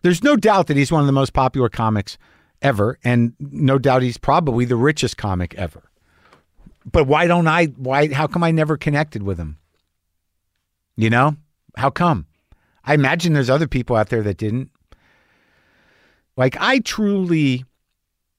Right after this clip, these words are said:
respect and understand and have a sort of deep well of empathy and love for, for my, my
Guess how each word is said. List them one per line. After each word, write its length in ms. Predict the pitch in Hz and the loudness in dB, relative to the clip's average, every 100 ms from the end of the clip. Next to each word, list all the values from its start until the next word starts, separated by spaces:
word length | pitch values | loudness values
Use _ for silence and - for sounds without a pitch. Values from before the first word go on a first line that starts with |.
| _ _ | _ _
respect 600 | 123 117 - - 135 - | -4 -2 0 2 2 2
and 120 | 123 113 | -2 0
understand 760 | 123 117 - 104 98 98 95 - | 0 -2 -4 -2 -2 -2 -6 -8
and 140 | 104 | -4
have 120 | 104 107 | -2 -2
a 40 | |
sort 200 | - 147 | -2 0
of 120 | 113 | 0
deep 240 | 95 135 117 | 0 -4 0
well 260 | 113 113 | 2 2
of 80 | 107 | 2
empathy 380 | 110 110 104 110 | 0 -2 -4 -4
and 160 | 101 92 | -2 -2
love 240 | 92 87 | -4 -4
for, 320 | - 101 90 - _ _ _ _ _ _ | -4 -4 -4 -8 _ _ _ _ _ _
for 320 | _ 127 120 123 | _ 0 0 0
my, 460 | 113 110 107 104 - | 0 2 2 -2 -4
my 360 | 107 101 98 | -4 -2 -2